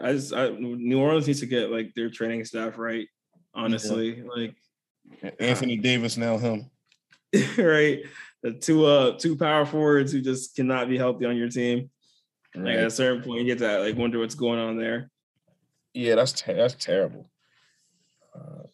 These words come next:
Speaker 1: Word. But, um,
Speaker 2: yeah, yeah, I think we've sta-, established a prediction there.
Speaker 1: Yeah.
Speaker 2: And then comes down to the Minnesota Timberwolves and the Clippers.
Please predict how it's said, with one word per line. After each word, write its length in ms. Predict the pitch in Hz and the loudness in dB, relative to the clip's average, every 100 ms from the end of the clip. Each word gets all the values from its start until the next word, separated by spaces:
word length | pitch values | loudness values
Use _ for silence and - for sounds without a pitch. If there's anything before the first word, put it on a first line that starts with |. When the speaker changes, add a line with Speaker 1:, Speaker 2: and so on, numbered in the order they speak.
| _ _ - | _ _ -12
Speaker 1:
Word. 480 | 139 123 123 131 135 | -6 -4 -4 -8 -14
But, 160 | 147 123 | -8 -4
um, 440 | 123 123 127 131 - _ | -4 -4 -6 -10 -16 _
Speaker 2:
yeah, 160 | 135 - - - | -12 -12 -14 -18
yeah, 260 | - 107 139 | -6 0 2
I 60 | 151 | 6
think 200 | 185 175 | 6 6
we've 120 | 156 | 4
sta-, 300 | - 104 104 95 | 6 6 6 4
established 580 | 110 - 120 117 117 120 | 2 4 4 4 2 -2
a 80 | 104 | -4
prediction 580 | 107 101 120 - 98 | -4 -2 0 -2 -4
there. 360 | 92 101 90 85 _ _ _ _ - _ - | 0 2 2 0 _ _ _ _ -20 _ -6
Speaker 1:
Yeah. 380 | 107 92 87 131 - _ _ _ - | -4 -4 -8 -12 -18 _ _ _ -16
Speaker 2:
And 160 | - 110 | -8 0
then 520 | 117 117 113 113 110 _ _ _ _ _ _ | 4 4 2 -2 -6 _ _ _ _ _ _
comes 280 | - 139 123 | 2 6 6
down 240 | 117 120 117 | 6 6 6
to 380 | - 120 117 113 _ _ _ _ _ - | 4 4 2 -2 _ _ _ _ _ -2
the 200 | 120 117 | 0 2
Minnesota 440 | 127 143 147 135 | 4 4 4 2
Timberwolves 520 | 131 135 123 123 123 | 2 0 0 -2 -2
and 80 | 117 | -2
the 60 | 110 | -6
Clippers. 560 | - 123 107 110 - | -4 -6 -6 -10 -12